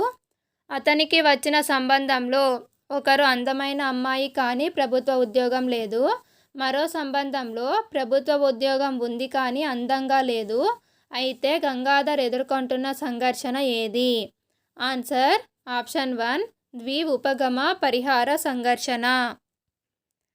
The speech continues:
నెక్స్ట్ క్వశ్చన్, కాల్స్ ఎక్కువగా వస్తున్నాయని అనుకుంటున్న వ్యక్తి సెల్ నెంబర్ మార్చాలని అనుకున్నాడు, కానీ నెంబర్ చేంజ్ అవుతుందని బాధపడుతున్నాడు. ఈ సందర్భంలో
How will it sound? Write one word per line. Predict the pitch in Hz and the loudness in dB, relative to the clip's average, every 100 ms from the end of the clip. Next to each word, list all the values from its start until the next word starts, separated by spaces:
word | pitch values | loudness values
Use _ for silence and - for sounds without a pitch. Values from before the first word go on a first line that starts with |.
| _ _ | _ _
నెక్స్ట్ | 277 269 320 | -8 -6 -6
క్వశ్చన్, | 311 311 294 269 277 453 _ _ _ _ _ _ _ _ _ _ _ _ _ _ _ _ | 0 0 2 -2 -2 -4 _ _ _ _ _ _ _ _ _ _ _ _ _ _ _ _
కాల్స్ | 269 254 294 311 359 277 | -6 -2 -2 -2 -2 -2
ఎక్కువగా | 254 285 285 311 | 2 2 4 2
వస్తున్నాయని | 277 254 - 285 285 277 262 226 247 349 466 _ | 2 -2 -4 -2 0 0 -2 -4 -2 -2 -4 _
అనుకుంటున్న | 254 254 254 285 285 285 285 | -8 -8 -2 0 0 0 0
వ్యక్తి | 269 247 - 262 269 262 233 _ _ _ - | 0 -2 -4 -8 -6 -4 -8 _ _ _ -4
సెల్ | 277 269 | -4 -2
నెంబర్ | 285 294 302 311 | -2 -2 0 0
మార్చాలని | 285 247 247 294 269 269 269 | -2 -4 -2 4 4 4 2
అనుకున్నాడు, | 269 247 262 262 254 226 226 277 466 466 _ | -2 -2 -4 -4 -4 -4 -2 -2 -2 -6 _
కానీ | 269 254 254 269 415 523 _ _ - | -4 -2 -2 -4 -6 -8 _ _ -10
నెంబర్ | 262 262 269 339 339 | -8 -4 -2 -2 -2
చేంజ్ | 285 269 277 | -2 -2 0
అవుతుందని | 277 262 269 269 262 285 | 0 0 -2 -2 -2 -2
బాధపడుతున్నాడు. | 277 254 247 254 262 247 254 247 247 233 254 240 214 - _ _ | 0 0 0 0 -2 0 -2 -2 -4 2 4 4 0 -8 _ _
ఈ | 269 302 | -6 -4
సందర్భంలో | 320 285 269 285 247 294 277 | -2 -4 0 0 2 0 2